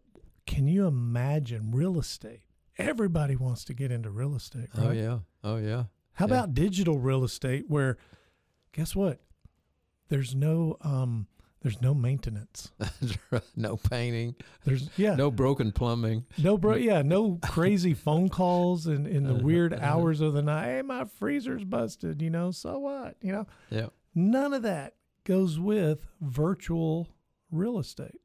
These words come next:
Speaker 2: Yeah, yeah. So Crypto Donnie can just cruise down Main Street of Portugal, you, <laughs> Portugal, whatever it is.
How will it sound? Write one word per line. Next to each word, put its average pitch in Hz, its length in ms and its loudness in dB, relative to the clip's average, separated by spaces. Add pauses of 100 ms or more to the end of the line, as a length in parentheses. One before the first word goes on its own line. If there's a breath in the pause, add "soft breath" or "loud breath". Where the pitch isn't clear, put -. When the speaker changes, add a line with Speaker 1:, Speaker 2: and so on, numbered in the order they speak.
Speaker 2:
Yeah, 107 180 0 (280)
yeah. 104 240 -4 (240)
So 95 140 -4
Crypto 120 540 -2
Donnie 120 540 -2 (460)
can 107 180 -2
just 98 320 -2
cruise 113 460 0
down 101 560 -2
Main 120 340 -2
Street 104 540 -2
of 90 580 -2 (760)
Portugal, 101 460 -2
you, 107 340 0 (120)
<laughs> 127 120 -14
Portugal, 127 520 0
whatever 117 520 0 (220 loud breath)
it 135 180 -2
is. 117 420 0